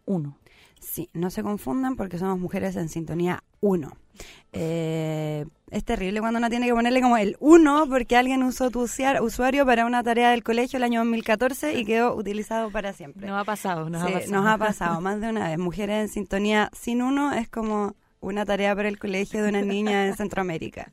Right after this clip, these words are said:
Speaker 2: Así que estamos conectadas profundamente con ellas, pero nos encantaría no tener que ser uno. Eh, bueno, y también nos pueden seguir en Instagram, donde también existe Mujer en Sin-, no,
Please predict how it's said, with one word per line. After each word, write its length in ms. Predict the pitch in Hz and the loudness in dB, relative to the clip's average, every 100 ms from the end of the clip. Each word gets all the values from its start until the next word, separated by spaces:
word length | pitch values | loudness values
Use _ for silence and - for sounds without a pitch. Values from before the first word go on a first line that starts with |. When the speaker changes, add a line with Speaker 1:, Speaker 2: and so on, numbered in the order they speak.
| _ - - - - | _ -20 -20 -20 -12
Speaker 2:
Así 360 | - 190 - 202 | -4 -4 -2 -4
que 80 | 202 | -2
estamos 260 | 202 226 | 2 2
conectadas 580 | 240 214 185 202 220 233 | 2 0 2 2 2 2
profundamente 640 | - 208 220 240 262 262 | -2 -4 0 0 0 0
con 140 | 285 294 | -2 0
ellas, 260 | 302 320 339 | 2 2 0
pero 160 | 240 226 | -2 -2
nos 140 | 226 | -4
encantaría 520 | 226 220 214 214 233 | -4 -6 -4 0 2
no 140 | 240 233 | 2 0
tener 180 | 240 | -2
que 140 | 226 240 | -2 -2
ser 260 | 254 254 - _ - | -2 -2 -6 _ 2
uno. 340 | 220 180 156 - - - - | 2 2 -2 -10 -18 -18 -6
Eh, 680 | - 196 190 196 190 185 185 180 180 175 | 0 4 6 4 4 2 2 0 -2 0
bueno, 180 | 214 226 | 2 2
y 60 | |
también 260 | 202 196 220 | 0 -2 0
nos 100 | 262 | 2
pueden 220 | 262 269 | 2 2
seguir 260 | 262 240 247 | -2 -4 -2
en 140 | 262 | -2
Instagram, 680 | 185 160 - 175 180 202 233 | -4 -4 -6 -6 -2 -2 -4
donde 220 | 180 180 | -4 -4
también 460 | 175 160 160 202 294 | -4 -4 -2 0 2
existe 400 | 349 294 269 254 | 0 -4 -10 -6
Mujer 260 | 226 220 208 | -6 -4 -4
en 100 | 202 | -4
Sin-, 160 | 214 151 | -4 -4
no, 160 | 180 | -4